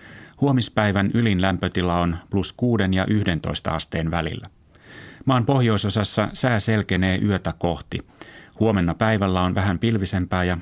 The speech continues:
paikoin lumi- tai räntäkuuroja. Yön alin lämpötila on nollasta miinus kahdeksaan astetta. Huomispäivän ylin lämpötila on nollasta plus yhdeksään astetta,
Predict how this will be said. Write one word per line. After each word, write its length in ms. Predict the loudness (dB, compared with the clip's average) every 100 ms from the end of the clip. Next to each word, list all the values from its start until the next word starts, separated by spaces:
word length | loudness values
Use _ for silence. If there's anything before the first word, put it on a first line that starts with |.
| -4
paikoin 480 | -2 -2 0 0 -2 -4
lumi- 300 | -2 0 0
tai 200 | 0 0
räntäkuuroja. 720 | 0 -2 -2 -4 -4 -4 -6 -8 -18 _ -20 -20 -20 -20 -20 -20 _ -2
Yön 300 | 2 2 2
alin 260 | 2 2 4
lämpötila 480 | 2 2 0 2 2
on 140 | 2 0
nollasta 560 | 0 2 0 -2 -4 -2
miinus 320 | 0 2 0
kahdeksaan 560 | 0 0 0 -2 -2 0
astetta. 520 | -2 -4 -10 -10 -12 -12 _ -20 -20 -12 -2
Huomispäivän 840 | 2 2 0 0 0 2 0 0 0
ylin 300 | 0 2 2
lämpötila 600 | 2 0 0 -2 0 0
on 140 | 0 -2 -4
nollasta 540 | -2 0 0 -2 -4 -6
plus 280 | -2 -4 0
yhdeksään 560 | 0 -2 -2 -2 0
astetta, 500 | 0 -2 -6 -6 -6